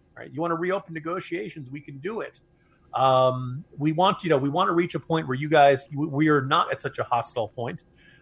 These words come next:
Uh, it presumably would require the Iranians to give up their nuclear weapons program, and I don't think that's, uh, something they're likely to do. And it's worth noting that the Iranian people,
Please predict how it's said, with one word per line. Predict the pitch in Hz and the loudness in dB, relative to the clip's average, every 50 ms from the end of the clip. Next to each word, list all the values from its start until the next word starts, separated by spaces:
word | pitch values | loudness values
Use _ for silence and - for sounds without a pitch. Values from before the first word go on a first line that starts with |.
| _ - | _ -2
Uh, | 110 113 147 | 0 0 0
it | 143 - | 0 -2
presumably | - 151 127 165 156 151 143 | -2 0 0 0 0 0 0
would | 135 131 | 0 0
require | 135 131 - - 143 131 131 131 131 | -2 0 4 6 6 6 6 6 4
the | 123 | 2
Iranians | 120 120 120 120 123 123 120 - | 0 0 0 0 -2 -4 -8 -8
to | - 123 | -8 -4
give | 120 117 | -2 0
up | 120 117 | 0 0
their | - 123 110 | 0 -2 -4
nuclear | 113 117 - - 120 | -4 -4 -6 -4 -2
weapons | 107 113 110 - 120 - | 0 0 0 -2 -6 -4
program, | - - 139 135 135 113 127 165 190 180 | 0 2 2 2 2 -2 -4 -2 -4 -4
and | 135 110 | -6 -6
I | |
don't | 117 120 127 131 127 | -4 -4 -4 -6 -6
think | - 131 117 | -10 -10 -6
that's, | - 123 120 - - - - | -4 -4 -6 -6 -6 -6 -4
uh, | 123 113 113 113 107 - _ _ _ _ _ _ _ | -2 -2 0 -2 -4 -6 _ _ _ _ _ _ _
something | - - - 175 135 156 160 | -4 0 0 2 2 2 0
they're | 147 151 147 | 2 4 4
likely | 139 143 147 143 - 139 139 | 6 6 4 4 2 -2 -2
to | 135 | -2
do. | 131 117 131 131 147 208 | -2 0 0 0 0 -2
And | 226 190 | -2 -6
it's | - - | -6 -2
worth | 170 175 160 - | 0 0 0 2
noting | 156 143 143 143 139 139 135 | 4 4 4 4 4 0 -4
that | 123 117 | -6 -4
the | 135 | -2
Iranian | 131 127 139 147 147 139 135 131 | -2 0 0 -2 -2 -4 -6 -6
people, | - - 226 226 - - 120 92 87 | -6 -4 -4 -2 0 0 -2 -2 -4